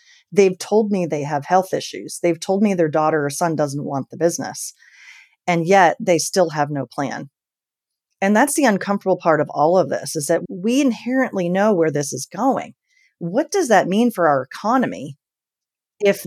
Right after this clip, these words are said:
many of these businesses close down? Here's a statistic that is relating to this question.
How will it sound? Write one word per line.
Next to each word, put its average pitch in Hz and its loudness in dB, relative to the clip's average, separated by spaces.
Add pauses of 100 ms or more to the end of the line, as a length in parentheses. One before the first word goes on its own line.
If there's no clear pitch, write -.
(100)
many 247 4
of 196 2
these 185 0
businesses 185 -2
close 139 0
down? 143 0
Here's 285 -2
a 359 -2
statistic 151 -4
that 143 2
is 185 2 (540)
relating 175 2
to 160 -4
this 143 -6
question. 180 -2